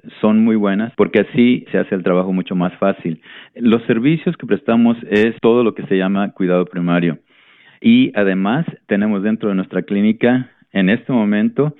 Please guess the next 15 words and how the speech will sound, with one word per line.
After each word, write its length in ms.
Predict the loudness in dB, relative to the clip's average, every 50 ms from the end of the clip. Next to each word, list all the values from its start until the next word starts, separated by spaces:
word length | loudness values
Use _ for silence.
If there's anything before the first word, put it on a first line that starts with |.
| _ _ _ _ _ _ -2
servicio 460 | 2 2 4 4 2 0 2 2 4
de 280 | 4 4 4 2 0 -4
gastroenterología, 1300 | -4 -2 0 0 -2 -2 -4 -6 -8 -4 -4 -2 -2 0 -2 -2 -4 -4 -2 0 0 0 0 -4 -8 _ _ _ _ _ -20 -4
cardiología 880 | -2 -2 0 2 2 2 0 -2 -4 -4 -2 0 2 2 2 0 -4 _ _ _ -20 -20 -20 -20 _ _ _
y 440 | 2 4 6 6 6 4 2 -2 -8 -4
ortopedia 680 | 0 0 0 2 0 -4 -4 0 0 0 0 0 0 -2
también. 520 | -2 -4 -4 -2 0 0 -2 -2 -6 -8 _ _ _ _ _ _ _ _ _ _ _ _ _ _
Estamos 500 | -2 -2 -2 0 0 0 0 2 0 -2
con 180 | -2 -2 -2 0
los 180 | -2 -4 -6 _
planes 520 | -2 0 0 2 0 0 -2 -2 -4 -2
de 160 | 0 0 0
agregar 560 | 0 0 0 0 0 0 0 0 0 -2 -4
también 480 | -6 -6 -4 -2 -2 -2 -2 -2 -2 -4 -6
behavioral 600 | -8 -8 -6 -2 -2 -2 0 2 0 0 0